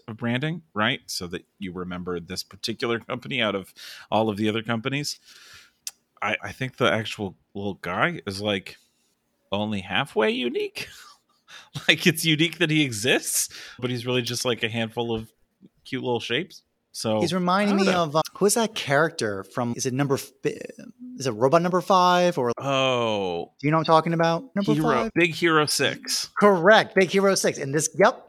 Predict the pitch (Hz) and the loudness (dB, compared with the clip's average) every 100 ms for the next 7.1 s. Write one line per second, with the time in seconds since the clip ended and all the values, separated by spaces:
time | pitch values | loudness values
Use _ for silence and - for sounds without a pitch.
0 | _ 139 135 - 143 139 160 170 170 170 | _ 0 0 0 0 4 4 4 2 4
1 | 165 165 147 120 113 113 113 165 151 151 | 4 2 0 -2 -4 0 2 4 4 2
2 | 117 - 151 160 240 240 165 156 190 202 | 0 -2 -2 2 4 4 2 0 2 4
3 | 254 220 - - 151 180 185 185 196 196 | 6 4 2 -6 0 2 2 4 4 2
4 | 190 185 180 170 - 170 113 - - 147 | 2 4 4 2 -4 -4 -2 -4 -4 2
5 | 196 180 160 139 165 170 170 160 185 180 | 4 4 2 0 0 0 0 -2 -2 -2
6 | 170 170 175 151 139 - 123 - - - | 2 2 2 2 -2 0 -2 0 -2 -2